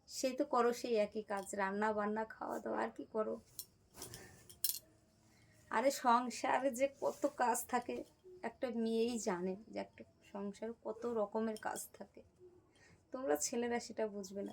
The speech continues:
তোমরা দেখো শুধু মেয়েরা বসে থাকে, শুধু রান্না করে, উঠোন ঘর দুয়ার ঝাড় দেয়, তোমরা শুধু এটাই দেখো। এই রান্না খাওয়া দাওয়ার পিছনে যে একটা মেয়েকে কত কষ্ট, কত কিছু করতে হয়, সেটা তোমরা বুঝবে না পুরুষরা। কেননা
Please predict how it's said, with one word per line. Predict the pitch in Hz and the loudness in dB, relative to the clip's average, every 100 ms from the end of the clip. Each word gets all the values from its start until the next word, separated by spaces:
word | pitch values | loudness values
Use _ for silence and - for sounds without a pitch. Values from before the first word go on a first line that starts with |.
| - | -6
তোমরা | 226 240 | -4 -2
দেখো | 247 233 233 254 | 2 0 0 -4
শুধু | - 233 247 | -4 -6 -2
মেয়েরা | 233 233 233 208 | 0 0 -2 -2
বসে | 214 - - | -4 -4 -12
থাকে, | 220 - - _ - - | -12 -14 -18 _ -20 -12
শুধু | - 233 233 | -6 0 6
রান্না | 220 233 240 240 | 8 8 6 6
করে, | 269 294 240 | 8 8 6
উঠোন | 262 247 | -4 -2
ঘর | 233 233 | 2 2
দুয়ার | 214 262 220 | 2 -2 2
ঝাড় | 226 220 | 4 4
দেয়, | 285 285 | 2 0
তোমরা | 226 226 | -2 -2
শুধু | 214 233 220 | -2 -4 -2
এটাই | 214 208 208 196 | 0 0 0 -8
দেখো। | - - - - - - - - - - | -10 -16 -18 -20 -18 -18 -16 -18 -18 2
এই | 277 | 6
রান্না | 269 208 220 247 247 240 240 | 8 6 4 2 4 4 2
খাওয়া | 233 220 240 | 4 8 8
দাওয়ার | 247 247 | 8 4
পিছনে | 226 220 247 240 240 | 2 -4 -2 -2 0
যে | 233 | 0
একটা | 220 254 | -2 -4
মেয়েকে | 247 240 240 240 - | -2 0 -2 -4 -10
কত | - - - | -8 -2 -2
কষ্ট, | - 277 - - 277 - | 0 0 -2 -10 -10 -8
কত | 240 - 302 302 | -10 -4 -4 -2
কিছু | 294 - | -2 0
করতে | 294 262 - - 233 | -2 -2 -8 -6 -2
হয়, | 220 220 _ | -2 -4 _
সেটা | - - - 220 | -16 -14 -10 -8
তোমরা | 226 226 233 | -4 -2 -2
বুঝবে | 208 190 - 220 | -4 -8 -4 -2
না | 202 - | -2 -6
পুরুষরা। | 214 214 175 - - _ _ - - - - _ - | -8 -8 -8 -12 -12 _ _ -20 -20 -20 -20 _ -10
কেননা | 240 240 262 | -4 -2 -2